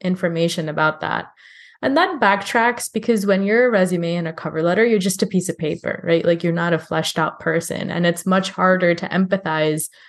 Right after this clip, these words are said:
with a piece of paper. So you always, like, that first impression, you have to lead with your strengths.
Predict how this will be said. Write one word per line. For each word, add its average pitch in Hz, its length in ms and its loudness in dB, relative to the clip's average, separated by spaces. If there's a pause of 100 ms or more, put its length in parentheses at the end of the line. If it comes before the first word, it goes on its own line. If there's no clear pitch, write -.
(340)
with 175 260 4
a 170 60 2
piece 180 260 -6
of - 100 -10
paper. 170 360 -4
So - 160 -4
you 220 260 0
always, 269 400 2
like, 196 220 0
that 185 140 2
first 214 420 -2
impression, 240 760 -4
you 214 180 4
have 190 440 -2
to 214 120 2
lead 180 220 2
with 170 140 -2
your 151 160 -4
strengths. - 760 -6